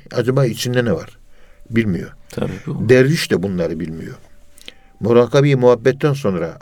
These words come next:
Speaker 1: ayıkmaya başlıyor. Fena makamlarına ermedikçe tasavvufun hakikati hakkında bir dervişin konuşacak sözü yoktur.
Speaker 2: Evet.
Speaker 1: Onun için son dersimizde aldığımızda rahmetli Musa Efendi Hazretleri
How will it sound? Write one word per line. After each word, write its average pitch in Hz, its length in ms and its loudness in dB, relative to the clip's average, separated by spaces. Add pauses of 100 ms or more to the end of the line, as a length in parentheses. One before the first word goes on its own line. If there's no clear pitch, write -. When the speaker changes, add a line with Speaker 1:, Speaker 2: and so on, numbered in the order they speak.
Speaker 1:
ayıkmaya 113 520 0
başlıyor. 80 460 -8 (640)
Fena 120 340 2
makamlarına 110 640 0
ermedikçe 123 680 0 (340)
tasavvufun 120 520 2
hakikati 117 500 0
hakkında 120 520 0 (300)
bir 123 280 0
dervişin 98 420 0
konuşacak 104 580 -2
sözü 123 260 2
yoktur. 98 300 2 (480)
Speaker 2:
Evet. 92 260 -4 (1600)
Speaker 1:
Onun 131 140 4
için 143 160 2
son 139 280 4
dersimizde 101 540 2
aldığımızda 101 640 0
rahmetli 107 400 -2
Musa 98 280 0
Efendi 101 280 0
Hazretleri 101 640 0